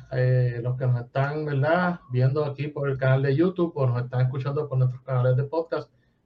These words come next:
eh, que esta información les ayude. Estamos disponibles para contestar sus preguntas.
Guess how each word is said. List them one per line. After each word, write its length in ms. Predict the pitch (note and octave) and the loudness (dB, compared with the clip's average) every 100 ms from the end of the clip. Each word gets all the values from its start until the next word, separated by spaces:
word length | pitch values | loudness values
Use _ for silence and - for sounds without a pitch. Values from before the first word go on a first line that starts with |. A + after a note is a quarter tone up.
| - | -4
eh, 200 | B2 A#2+ | -2 0
que 60 | B2 | -4
esta 180 | - C3+ | -4 -4
información 600 | B2+ C3+ C3+ B2+ C3+ C3+ | 0 0 2 0 0 4
les 100 | C3 | 4
ayude. 540 | C3 F3 F3+ E3+ E3+ | 4 4 4 2 0
Estamos 540 | - - B2+ B2 B2+ B2+ | -8 -6 -4 2 2 2
disponibles 800 | B2+ - B2+ C3 E3+ E3 D#3+ - | -2 2 4 4 4 0 0 0
para 340 | B2+ A#2 A2+ | 0 0 -2
contestar 420 | A2+ A#2 A2+ B2 | -8 -10 -6 -6
sus 180 | B2 B2+ | -6 -6
preguntas. 500 | B2+ C3 F3+ F3 | 0 2 2 -4